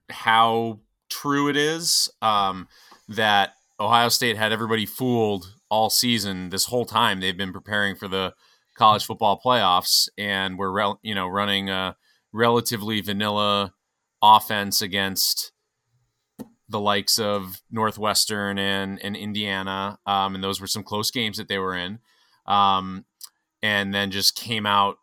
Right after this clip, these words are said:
you know, with their, with, with their guns blazing, um,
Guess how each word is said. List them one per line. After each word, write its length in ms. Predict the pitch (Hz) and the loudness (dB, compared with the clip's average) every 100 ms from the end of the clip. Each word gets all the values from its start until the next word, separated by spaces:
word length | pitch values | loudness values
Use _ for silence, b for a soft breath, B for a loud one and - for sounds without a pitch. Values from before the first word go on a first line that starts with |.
| _ | _
you 120 | 104 | -6
know, 140 | 98 | -4
with 180 | 95 90 | -4 -4
their, 560 | 107 98 95 92 92 - _ _ _ _ _ _ _ 78 | -2 -2 0 -4 -6 -12 _ _ _ _ _ _ _ -12
with, 140 | 110 101 | -10 -8
with 180 | 104 101 | -8 -8
their 280 | 110 98 92 | -6 -6 -8
guns 360 | 82 104 101 | -8 -6 -6
blazing, 560 | 92 101 107 104 92 85 _ | -8 -6 -4 -4 -8 -12 _
um, 540 | 98 95 92 90 90 | 0 2 2 0 -6